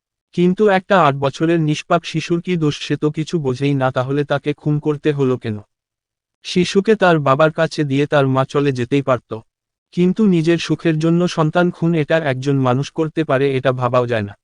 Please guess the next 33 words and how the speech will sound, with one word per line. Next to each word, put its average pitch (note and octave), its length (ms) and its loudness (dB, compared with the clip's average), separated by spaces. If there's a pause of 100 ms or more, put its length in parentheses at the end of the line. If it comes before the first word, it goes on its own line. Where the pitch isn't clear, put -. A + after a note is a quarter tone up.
(720)
কানাইপুর E3+ 520 4
এলাকার E3 440 2
আরেক D#3 320 2
বাসিন্দা D#3+ 440 0
পার্থ C#3+ 360 -2
ঘোষ C#3+ 320 -4
বলেন, C3 320 2
মা C#3+ 200 2
ও D3 120 0
সন্তানের D3+ 480 -2
সম্পর্ক C#3+ 560 -2
পৃথিবীর D3 500 -2
মধ্যে C#3 320 -4
সবথেকে - 540 -6
সুন্দর D3 360 -2
সম্পর্ক, D3 540 -2
সেখানে D3 420 -2
একজন C3 360 -2
মা C3 200 0
তার C#3 180 0
সমকামী C#3 540 -2
প্রেমের C3+ 360 0
জন্য C#3 320 0
যে C3+ 140 0
নিজের C#3 280 0
সন্তানকে D3 540 -2
খুন D#3+ 240 -2
করাতে D3 380 0
পারে, C3+ 340 0
এটা C3 160 0
ভাবা A#2+ 280 0
যায় A#2 140 -2
না। G#2 160 -6